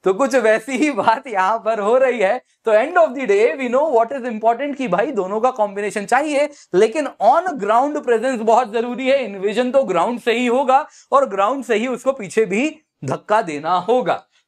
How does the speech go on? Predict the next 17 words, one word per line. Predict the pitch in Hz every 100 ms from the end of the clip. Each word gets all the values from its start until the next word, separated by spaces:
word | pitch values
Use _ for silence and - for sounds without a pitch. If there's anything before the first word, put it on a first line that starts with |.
| 277
तो |
अब | 277 - 330
यहाँ | 330 277 311
पर | 320
सवाल | - 247 254 330 254
उठता | 190 196
है, | 175 226
लॉन्ग | 196 214 294
सप्लाई | 254 - 240 277
चेन | 254 269 254
तो |
अब | 294 - 254 320
कैसे | 269 233 269
वेस्ट | 214 233 -
मेंटेन | 226 226 240 269
करेगा? | 262 254 196 117 - _ _ _ _ _ -
दोस्तों | 240 240 269 269